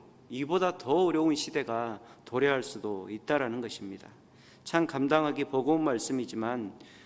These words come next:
우리가 맞이할 종말은 그 외형만으로만 보면, 어, 그 외형만 보면 이 땅의 성도들과 교회들이 완전히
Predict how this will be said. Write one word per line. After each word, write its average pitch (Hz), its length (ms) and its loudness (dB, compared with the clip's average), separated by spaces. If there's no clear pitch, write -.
우리가 151 380 4
맞이할 123 840 0
종말은 127 680 -2
그 127 140 0
외형만으로만 131 1040 2
보면, 101 580 -6
어, 90 200 -20
그 123 200 0
외형만 160 500 4
보면 113 440 -4
이 131 100 0
땅의 139 300 2
성도들과 147 760 0
교회들이 127 580 0
완전히 143 680 -4